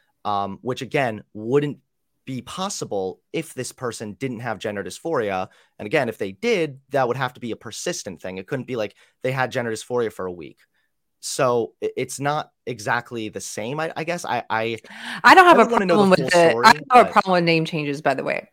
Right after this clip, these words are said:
Speaker 2: I mean, as I said, I'm someone, I know lots of people go by nicknames. Um, I've gone by a nickname my whole life. Uh, and I also have friends. I have a f-, a friend from Korea who's changed her name four times as she went through the green card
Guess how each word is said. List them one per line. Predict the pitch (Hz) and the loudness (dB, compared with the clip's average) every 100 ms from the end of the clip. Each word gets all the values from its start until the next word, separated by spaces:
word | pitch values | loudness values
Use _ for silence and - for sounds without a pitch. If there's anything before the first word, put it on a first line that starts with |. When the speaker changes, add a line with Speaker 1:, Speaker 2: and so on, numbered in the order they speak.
| _ _ - | _ _ 0
Speaker 2:
I | 196 | 4
mean, | 190 | 6
as | 190 214 | 8 8
I | 220 | 6
said, | - 147 147 180 _ _ _ _ _ | 6 2 2 -4 _ _ _ _ _
I'm | 180 214 | 6 8
someone, | 226 170 151 | 6 2 6
I | 175 | 6
know | 190 | 8
lots | 196 190 | 6 6
of | - | 2
people | 165 147 | 0 0
go | 147 | 2
by | 143 143 | 2 0
nicknames. | 143 - 147 143 147 - - _ _ 156 | 0 -4 -4 -4 -4 -8 -16 _ _ 2
Um, | 151 147 147 147 151 | 4 4 2 -2 2
I've | 156 156 | 4 4
gone | 160 147 | 4 2
by | 147 151 | 2 2
a | 151 | 2
nickname | 147 - 151 151 | -2 -2 -4 -4
my | 147 | -2
whole | 165 | 0
life. | 151 151 160 - - - - _ - | 2 2 0 -8 -20 -20 -20 _ 2
Uh, | 208 | 6
and | 226 254 | 8 10
I | |
also | 240 240 | 8 10
have | 220 208 | 8 8
friends. | 208 196 196 | 6 6 6
I | 190 | 6
have | |
a | 190 180 | 6 4
f-, | - - | 0 0
a | 196 | 0
friend | - 180 175 | 4 2 4
from | 185 165 | 0 0
Korea | - 180 160 | 0 4 4
who's | 160 160 | 4 0
changed | - 165 156 | 0 -2 0
her | 165 | 0
name | 156 151 | 0 -2
four | 170 156 | 0 -2
times | - 156 151 151 | 0 -2 -2 -6
as | - 160 | -6 -6
she | - | -6
went | 160 - | -8 -4
through | 160 156 | -4 -4
the | |
green | 156 156 151 | -4 -6 -2
card | 156 151 | 0 -2